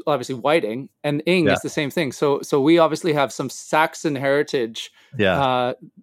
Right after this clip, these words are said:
Speaker 1: that we
Speaker 2: Yeah.
Speaker 1: both have that must go back, like, a couple thousand years or a thousand years or something.
Speaker 2: Interesting. Reminds me of, um, wh-, what's that?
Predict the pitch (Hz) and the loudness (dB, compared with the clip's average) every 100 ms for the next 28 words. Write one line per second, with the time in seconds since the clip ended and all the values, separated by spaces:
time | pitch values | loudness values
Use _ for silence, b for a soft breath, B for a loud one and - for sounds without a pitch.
0 | - 147 107 90 151 165 143 113 120 123 | -2 0 2 2 4 2 2 -2 -2 -6
1 | 131 135 123 113 113 - 110 - 117 - | -6 -6 -4 -2 -4 -6 -10 -10 -18 -12
2 | 123 110 113 120 110 110 120 117 110 117 | -10 -8 -8 -8 -8 -10 -8 -8 -8 -10
3 | 117 117 151 139 107 104 _ _ _ _ | -10 -8 -8 -6 -8 -8 _ _ _ _
4 | _ - 131 - - 107 90 92 - 113 | _ -4 -2 -2 0 0 0 -6 -2 2
5 | 123 120 120 113 104 101 95 92 101 - | 2 2 2 4 4 2 2 0 -6 -16
6 | _ _ - 113 123 127 123 - 135 120 | _ _ -14 -6 -6 0 -2 2 2 2